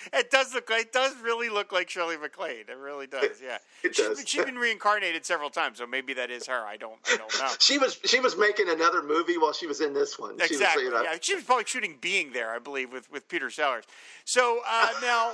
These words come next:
Speaker 1: we do get a weird little bit. There's this shot of, uh, these two, uh, young African-American boys, and one of them, I swear, has a British accent, uh, <laughs> to me. He says, "Superman didn't even knew nothing," and he sounds a little British to me.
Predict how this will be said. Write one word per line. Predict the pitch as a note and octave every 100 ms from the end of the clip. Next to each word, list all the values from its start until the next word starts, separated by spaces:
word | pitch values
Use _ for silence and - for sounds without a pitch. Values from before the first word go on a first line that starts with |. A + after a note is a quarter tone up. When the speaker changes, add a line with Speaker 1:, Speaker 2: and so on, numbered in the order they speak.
| A#3+
Speaker 1:
we | B3+
do | C4 D#4
get | D4
a | B3 G#3+ F#3
weird | A#3 C4 A#3+
little | A3
bit. | F3 G3+
There's | G3 F#3+ -
this | G3 - - _ - F#3
shot | - - G3+ F3 F#3+ - - - - -
of, | F3 F3 E3+ E3+ D3 -
uh, | E3+ E3+
these | D#3 D#3+
two, | - A3+ A3+ A3+ A3 D#3
uh, | E3+ E3+ E3+
young | E3 F3+ F#3 G3
African-American | D#3 F3 F#3 E3 D#3+ E3+ F3
boys, | C#3+ C#3+ C3+ C#3+ C#3+
and | F#3+ F#3+
one | D#4 F#4+
of | C4
them, | A3+
I | G#3+
swear, | B3+ A#3
has | F3+ E3
a |
British | D3 E3 C3
accent, | C#3+ A#2+ - G2 - _ -
uh, | D#3+ D3+ D3+ D3 D3+
<laughs> | D#3+
to | G3
me. | E3+ D#3 C#3+
He | E3+
says, | D#4 E4+ D4
"Superman | F#4+ F#4+ D#4+ D#4+
didn't | E4+
even | F#4 F#4+ G4
knew | G#4+ G#4+
nothing," | D#4+ G3+ E3+ D3+
and | G3
he | A3
sounds | - A#3+ B3 A3+
a |
little | G3+ G3+
British | F#3+ G#3+ G#3 -
to | -
me. | C3 B2 A2+